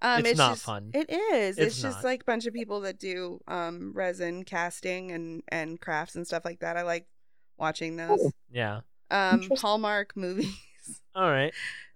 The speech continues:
Speaker 1: It's fun 'cause you argue with people about whether or not it's okay to have gay people in Hallmark movies. That's fun.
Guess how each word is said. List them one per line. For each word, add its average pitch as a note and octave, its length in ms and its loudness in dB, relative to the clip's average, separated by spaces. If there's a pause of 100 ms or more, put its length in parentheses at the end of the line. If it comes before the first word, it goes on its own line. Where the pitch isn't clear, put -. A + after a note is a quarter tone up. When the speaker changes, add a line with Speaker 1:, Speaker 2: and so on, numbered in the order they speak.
Speaker 1:
It's A3 240 -2
fun G#3 380 2
'cause G#3 200 -4
you G3 140 0
argue F#3 260 4
with F#3+ 140 -4
people F#3+ 300 0
about F3 300 2
whether E3+ 280 0
or E3 40 -4
not E3 220 -4
it's E3+ 160 -4
okay E3+ 300 -2
to E3 80 -4
have E3+ 200 -8
gay D#3 220 -6
people E3+ 300 -8
in D#3+ 100 -6
Hallmark D#3+ 420 -8
movies. F#3 400 -10 (220)
That's D#3+ 240 -10
fun. E3 320 -6